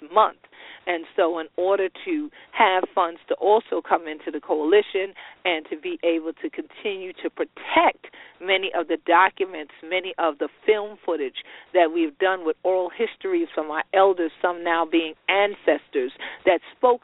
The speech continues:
of a number of these things that I'm going to talk about that tie directly into the rights as indigenous people, we need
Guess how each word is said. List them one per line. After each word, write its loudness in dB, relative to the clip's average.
of -4
a -2
number 0
of 0
these -10
things 2
that 2
I'm -4
going -4
to -10
talk 2
about 0
that 2
tie 6
directly -2
into -4
the -4
rights 4
as -4
indigenous -8
people, 2
we -4
need -8